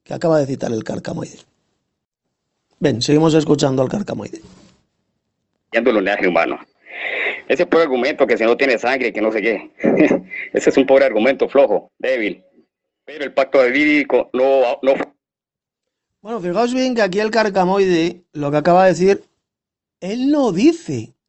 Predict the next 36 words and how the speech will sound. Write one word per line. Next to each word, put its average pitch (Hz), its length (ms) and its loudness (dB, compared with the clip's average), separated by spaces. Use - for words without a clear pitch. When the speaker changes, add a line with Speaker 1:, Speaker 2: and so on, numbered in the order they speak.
Speaker 1:
no 160 240 -2
dice 214 320 0
que 139 120 -4
Cristo 175 380 2
glorioso, 175 460 2
Cristo 151 360 -2
resucitado 143 580 2
en 143 80 -2
el 139 100 -4
cielo 160 260 -2
tenga 123 260 -2
sangre. 120 460 -4
No 170 160 -2
lo 226 80 0
dice. - 360 -4
Dice 156 340 2
simplemente 190 560 2
que, - 60 -4
bueno, - 260 -6
eso 156 120 -2
es 147 80 0
un 156 120 2
argumento 147 500 2
flojo 165 420 0
y - 60 -2
tal, - 320 -2
pero 156 260 0
no 170 180 -6
lo 254 100 -6
aclara, 202 440 0
no 165 300 -2
dice. 220 500 2
Aquí 160 540 0
no 165 220 -2
lo 220 120 4
dice. - 360 0